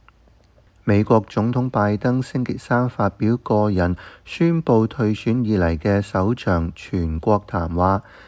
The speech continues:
屆時大概十分鐘。佢表示，任內最後半年亦將盡力幫忙諸多待辦事項，包括致力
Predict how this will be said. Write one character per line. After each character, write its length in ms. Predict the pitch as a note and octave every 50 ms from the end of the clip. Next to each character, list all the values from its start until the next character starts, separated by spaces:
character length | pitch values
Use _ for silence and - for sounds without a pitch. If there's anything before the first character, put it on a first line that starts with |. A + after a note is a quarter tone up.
| - _ -
屆 220 | - A2 G#2 G#2+ A2
時 160 | - - F#2
大 200 | - G#2 G2 F#2+
概 180 | - - A2
十 160 | G#2 - - A2
分 200 | - - B2+ C3+
鐘。 260 | D#3 D#3 D#3 D#3 - - - - - - _ - -
佢 140 | - G#2 F#2+
表 180 | G2 G2+ G#2+
示， 340 | A#2 - - A2 G2+ G#2+ A2+ - - - _ _ -
任 240 | B2 A2 A2 A#2
內 240 | A#2 A2+ A2 G#2+ G#2+
最 320 | G#2 - - A#2+ A#2 A#2+ A#2
後 160 | A2 F#2+ F#2
半 380 | F2 - - A2 G#2+ A2 A2 G#2
年 220 | F#2 F2+ F2 F2+ - - - - _ _ -
亦 100 | - G#2
將 380 | - - - E3 D#3+ E3 D#3
盡 360 | - - - G#2+ G2 G#2 G#2
力 200 | G2+ G#2 G2+ G2+ - - - _ _ -
幫 220 | D#3 D3+ D3+ D3+
忙 400 | D3+ D3 B2 F2+ E2+ F2 F2 F2
諸 320 | - - - - C#3+ C#3+
多 340 | - - C#3+ C#3+ C#3+ D3 D3 - _
待 280 | - G2+ F2+ F2+ F2+ F2+
辦 260 | - F#2 F2+ F2+ F#2
事 180 | F2+ - - G2
項， 280 | G2+ G2 F#2+ G2 G2+ - _ _ _ _ _ _ -
包 180 | - A2+ A2 A#2
括 280 | A2 - A#2 G#2+ G#2+ - - - - _ _ -
致 180 | - - A#2 A#2
力 100 | A2